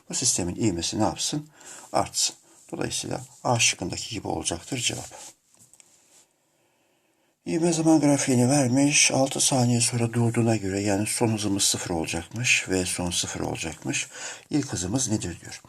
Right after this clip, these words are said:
Şimdi bu grafiğin altında kalan alan bize neyi verecektir?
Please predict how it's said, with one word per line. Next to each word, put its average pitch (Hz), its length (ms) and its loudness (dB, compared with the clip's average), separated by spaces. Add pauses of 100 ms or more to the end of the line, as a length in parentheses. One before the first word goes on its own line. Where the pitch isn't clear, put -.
(340)
Şimdi - 180 -4
bu 165 60 -8
grafiğin 175 320 4
altında 139 320 0
kalan 123 160 2
alan 113 280 2
bize 117 140 2
neyi 127 200 4
verecektir? 107 600 -2